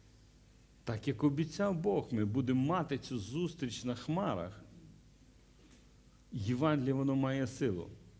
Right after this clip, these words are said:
Е, продовження двадцять четвертого по двадцять восьмий,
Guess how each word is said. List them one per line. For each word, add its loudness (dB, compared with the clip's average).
Е, 4
продовження 2
двадцять 0
четвертого 0
по -2
двадцять -2
восьмий, 0